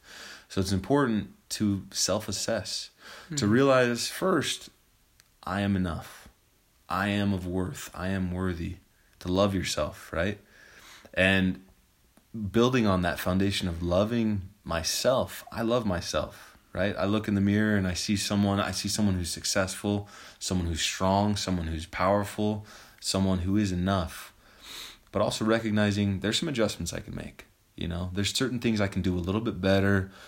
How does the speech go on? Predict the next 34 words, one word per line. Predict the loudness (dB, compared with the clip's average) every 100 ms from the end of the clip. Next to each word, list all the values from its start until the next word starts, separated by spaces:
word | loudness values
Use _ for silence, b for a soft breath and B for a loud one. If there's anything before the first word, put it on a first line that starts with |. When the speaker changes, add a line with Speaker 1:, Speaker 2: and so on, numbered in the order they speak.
| B
Speaker 1:
certain | -2 0
things | 2 2
I | 2
can | 2
do | 2
a |
little | 2 2 0
different, | 0 0 0 -6 -6 -12 _
and | -6
that's | -6 -6
okay. | -10 -8 -6 -6 -10 _ B B B B B
But | -2
it | 4
all | 6
starts | 4 2 2 2 -4 -6
with | -6
the | -2
man | 0 0
in | 0
the | 0
mirror. | 0 -2 -4 -8 _ _ -20 _ _ _ -10
So. | -4 -2
Speaker 2:
Mm-hmm. | -2 -6 -10 -16 _ _ -12
I | -6
love | -4 -2
that. | -4 -6 -12 _ _ -20 _ -14
This | -12
is | -10
a | -12 -20 -20 -20 B B B B
great | -4 0 0
note | 0 0
to | -2
end | -2 -2
on. | -2 -2 -4